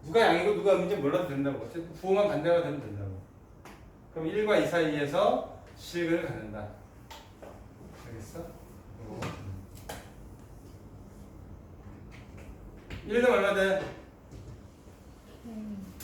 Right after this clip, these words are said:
Speaker 1: 일 대입하면 얼마 돼? 일 넣-, 일 넣어봐요. 에프엑스 일 넣어봐. 일 넣으면 얼마야? 일 더하기 이 더하기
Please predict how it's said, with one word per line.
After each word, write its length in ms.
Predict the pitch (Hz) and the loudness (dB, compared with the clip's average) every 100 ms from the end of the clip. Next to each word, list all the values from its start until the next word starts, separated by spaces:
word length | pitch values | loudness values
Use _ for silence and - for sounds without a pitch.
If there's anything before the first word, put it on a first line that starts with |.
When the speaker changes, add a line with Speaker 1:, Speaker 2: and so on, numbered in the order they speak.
| - | -2
Speaker 1:
일 160 | 202 | 4
대입하면 340 | 196 190 190 156 | 6 6 6 6
얼마 120 | 156 | 4
돼? 60 | 160 | 2
일 80 | 190 | 0
넣-, 80 | 180 | -2
일 100 | 185 | 0
넣어봐요. 560 | 196 185 180 180 180 - - - - - - - - - - - - - - - - - - - - - - | 2 4 4 4 -2 -8 -18 -20 -20 -20 -20 -20 -20 -20 -20 -20 -20 -20 -20 -20 -20 -20 -20 -20 -20 -20 -6
에프엑스 460 | 156 214 - 208 214 | 2 4 4 4 4
일 80 | |
넣어봐. 180 | 208 170 | 4 4
일 100 | 180 | 2
넣으면 240 | 202 151 147 | 2 2 2
얼마야? 140 | 147 | 2
일 180 | 190 208 | 0 0
더하기 400 | 202 196 190 160 | 4 4 4 0
이 40 | |
더하기 640 | 170 175 165 165 139 101 | 0 2 2 2 0 -4